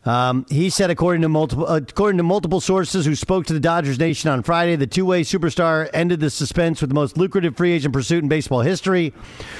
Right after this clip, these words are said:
Formal announcement expected as early as tonight. The, the exact amount isn't known,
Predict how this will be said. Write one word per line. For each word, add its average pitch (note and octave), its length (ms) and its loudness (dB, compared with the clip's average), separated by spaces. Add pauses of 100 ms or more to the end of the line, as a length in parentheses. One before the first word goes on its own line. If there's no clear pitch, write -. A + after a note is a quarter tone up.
(160)
Formal A3 300 2
announcement G3+ 400 2
expected E3+ 480 0
as C3+ 100 0
early E3 180 2
as C#3 100 -2
tonight. F3+ 440 0 (1300)
The, C3+ 140 2 (200)
the D#3 140 2
exact F#3+ 400 0
amount F3+ 400 0 (120)
isn't C#3 400 0
known, G3 540 0